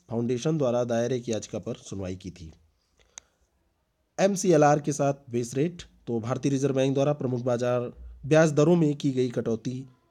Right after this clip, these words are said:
का लाभ बैंकों द्वारा तेजी से इसे ग्राहकों तक पहुंचाने के लिए एक और प्रयास किया है। ये याद रखिएगा कि किस लिए है, है ना?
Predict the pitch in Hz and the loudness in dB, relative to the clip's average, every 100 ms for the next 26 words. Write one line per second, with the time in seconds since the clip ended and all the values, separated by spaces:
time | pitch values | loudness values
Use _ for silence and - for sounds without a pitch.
0 | _ _ _ - 139 131 131 123 120 127 | _ _ _ -2 2 2 2 2 2 2
1 | 123 123 127 117 156 139 120 120 - 127 | 0 -2 -2 0 0 2 0 -2 -2 -2
2 | 139 170 151 139 117 135 123 113 117 156 | -2 -4 -4 -4 -6 -8 -6 -6 -4 -4
3 | 156 131 120 120 120 120 113 117 147 156 | -4 -4 -4 -2 -4 -4 -2 -2 -4 -6
4 | - - 180 180 151 127 117 - 104 90 | -6 2 2 2 0 0 0 -4 -8 -8
5 | 87 85 - 120 139 147 160 156 165 151 | -10 -14 -10 -4 -2 0 0 -2 -2 -2
6 | 143 - - 160 - 127 110 95 87 - | -4 -8 -8 -8 -6 -4 -4 -4 -8 -14
7 | _ 113 254 | _ -6 -4